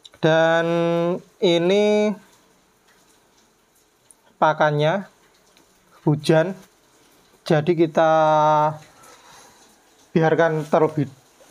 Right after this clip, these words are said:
besok lah, itu dianginkan biar tidak membuat kembung lah di situ. Dan untuk teman-teman itu kalau kandang lamprak itu wajib memang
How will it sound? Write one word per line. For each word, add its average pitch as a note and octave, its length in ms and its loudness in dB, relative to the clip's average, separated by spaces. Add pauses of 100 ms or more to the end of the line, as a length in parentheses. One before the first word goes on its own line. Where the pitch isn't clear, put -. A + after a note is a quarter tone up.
(100)
besok E3 480 2
lah, - 160 -6 (160)
itu F3+ 320 0
dianginkan D3+ 1040 0 (640)
biar D3+ 240 2
tidak D#3 560 -2
membuat D3 400 2
kembung D3 400 0
lah B2 240 -4
di A#2 80 -4
situ. B2+ 400 -2 (560)
Dan E3+ 160 2
untuk F3 240 2
teman-teman F3 720 0 (1040)
itu D#3+ 320 2
kalau E3 320 2
kandang D3+ 320 0
lamprak D3+ 480 0
itu F#3 320 0 (880)
wajib D#3+ 560 0 (320)
memang D3+ 640 0